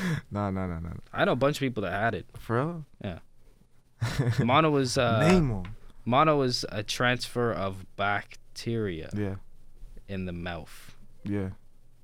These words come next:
Speaker 2: Mouth or mouth?
Speaker 1: Mouth.
Speaker 2: Whip or whip?
Speaker 1: Cool whip.
Speaker 2: Cool whip?
Speaker 1: Cool
Speaker 2: Whip?
Speaker 1: whip.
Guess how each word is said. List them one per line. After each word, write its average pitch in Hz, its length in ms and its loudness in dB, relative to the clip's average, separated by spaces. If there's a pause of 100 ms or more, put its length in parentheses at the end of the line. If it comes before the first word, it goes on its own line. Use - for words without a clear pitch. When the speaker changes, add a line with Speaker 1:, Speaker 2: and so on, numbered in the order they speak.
Speaker 2:
Mouth 110 360 -2
or 98 80 -2
mouth? 87 520 -8 (420)
Speaker 1:
Mouth. - 480 -6 (100)
Speaker 2:
Whip 120 260 0
or 90 220 -4 (220)
whip? 120 260 0 (320)
Speaker 1:
Cool 104 220 -6 (100)
whip. - 260 -8 (360)
Speaker 2:
Cool 110 180 -2
whip? - 340 -2 (400)
Speaker 1:
Cool 113 200 -4
Speaker 2:
Whip? 165 200 2
Speaker 1:
whip. 143 140 0